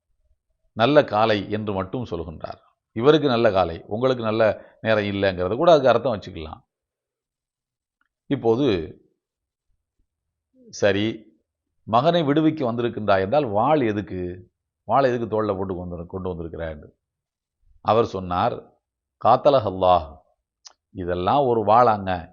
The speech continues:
இந்த வாள் நாசமா போட்டும். இந்த வாள்ல தான் பத்ரு போர்ல எங்களுக்கு பலன் கொடுக்கலையே.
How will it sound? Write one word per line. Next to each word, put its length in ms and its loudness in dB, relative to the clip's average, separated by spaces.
இந்த 200 -6
வாள் 340 6
நாசமா 440 2
போட்டும். 340 -6
இந்த 160 -4
வாள்ல 300 4
தான் 200 4
பத்ரு 240 8
போர்ல 300 4
எங்களுக்கு 240 0
பலன் 280 2
கொடுக்கலையே. 440 -2